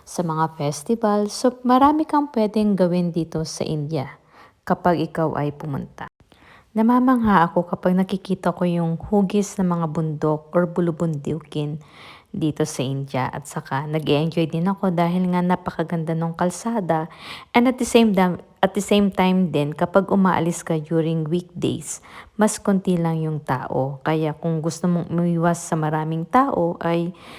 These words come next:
mamasyal ka kapag araw ng Lunes, Martes, Miyerkules. Ganon, hindi yung Sabado, Linggo or holidays.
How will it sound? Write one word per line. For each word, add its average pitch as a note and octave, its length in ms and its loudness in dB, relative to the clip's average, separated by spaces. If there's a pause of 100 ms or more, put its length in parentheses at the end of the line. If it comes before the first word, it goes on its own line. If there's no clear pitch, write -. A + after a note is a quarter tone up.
(120)
mamasyal G3+ 720 4
ka D3+ 480 0 (720)
kapag E3+ 480 4 (480)
araw D#3+ 320 4
ng D3+ 540 -2 (180)
Lunes, G3+ 560 2
Martes, D#3+ 480 0
Miyerkules. D#3+ 880 -6 (400)
Ganon, D3+ 400 0
hindi E3+ 320 0
yung E3 160 0
Sabado, D#3 480 0
Linggo F#3+ 400 2
or E3+ 220 2
holidays. D3 580 -4